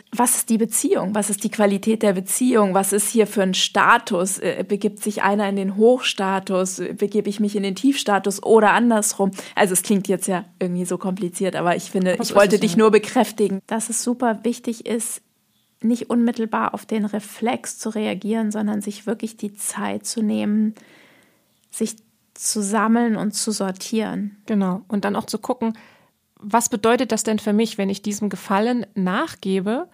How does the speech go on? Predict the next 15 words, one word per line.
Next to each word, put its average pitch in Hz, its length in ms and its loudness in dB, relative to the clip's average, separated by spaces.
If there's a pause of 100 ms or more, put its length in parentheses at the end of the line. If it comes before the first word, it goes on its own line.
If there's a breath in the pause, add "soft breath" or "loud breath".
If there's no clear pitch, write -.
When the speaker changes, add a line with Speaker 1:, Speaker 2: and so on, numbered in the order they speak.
(120 soft breath)
Speaker 2:
Auf 208 100 -4
was 233 160 2
muss 247 140 4
ich 240 120 -4
verzichten? 214 600 -2
Also 190 200 -2 (220)
wenn 214 260 0
ich - 220 -4 (240)
etwas 208 320 -2
anderes 214 540 0
zusage, 202 680 0
dann 208 360 -2
fällt 226 240 2
ja 226 60 2
hinten 226 420 0